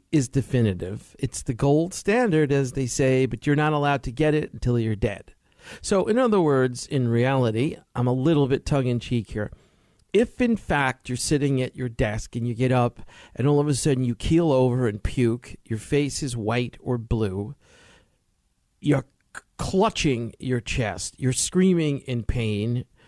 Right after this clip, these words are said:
your wife is having a heart attack secondary to your heart attack,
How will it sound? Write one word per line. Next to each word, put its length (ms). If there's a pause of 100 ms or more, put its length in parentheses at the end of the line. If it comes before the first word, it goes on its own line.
(200)
your 160
wife 500 (140)
is 160
having 360
a 60
heart 260
attack 500
secondary 680
to 80
your 280
heart 220
attack, 460